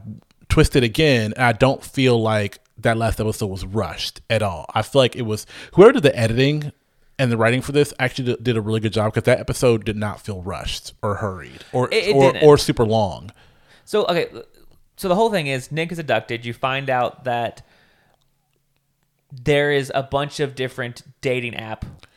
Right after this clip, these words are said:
Speaker 2: profiles
Speaker 1: Yeah,
Speaker 2: for
Speaker 1: it,
Speaker 2: Nick.
Speaker 1: yeah, it looks like he's been, like, you know, cheating. He, he's been, he's been catfishing these women.
Speaker 2: True.
Speaker 1: Not really catfishing, but, like, s-, setting up different
Speaker 2: Using
Speaker 1: dating
Speaker 2: them
Speaker 1: profiles
Speaker 2: for
Speaker 1: with
Speaker 2: what he
Speaker 1: different
Speaker 2: wants.
Speaker 1: names. Yeah.
Speaker 2: Exactly.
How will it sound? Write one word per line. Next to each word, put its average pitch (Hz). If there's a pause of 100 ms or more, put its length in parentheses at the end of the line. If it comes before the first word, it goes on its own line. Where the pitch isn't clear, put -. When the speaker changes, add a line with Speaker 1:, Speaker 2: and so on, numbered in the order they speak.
Speaker 2:
profiles 123
Speaker 1:
Yeah, 151
Speaker 2:
for 135
Speaker 1:
it, 147
Speaker 2:
Nick. 98
Speaker 1:
yeah, 196
it 180
looks 180
like 156
he's 151
been, 131
like, 123
you 135
know, 123
cheating. 120
He, 127
he's 127
been, 117
he's 135
been 123 (360)
catfishing 127
these 113
women. 117 (100)
Speaker 2:
True. -
Speaker 1:
Not 208
really 151
catfishing, 123
but, 117
like, 113 (240)
s-, - (100)
setting 151
up 147
different 139
Speaker 2:
Using 131
Speaker 1:
dating 131
Speaker 2:
them -
Speaker 1:
profiles 120
Speaker 2:
for 127
Speaker 1:
with 117
Speaker 2:
what 127
he 117
Speaker 1:
different 120
Speaker 2:
wants. 113
Speaker 1:
names. 95
Yeah. 104
Speaker 2:
Exactly. 95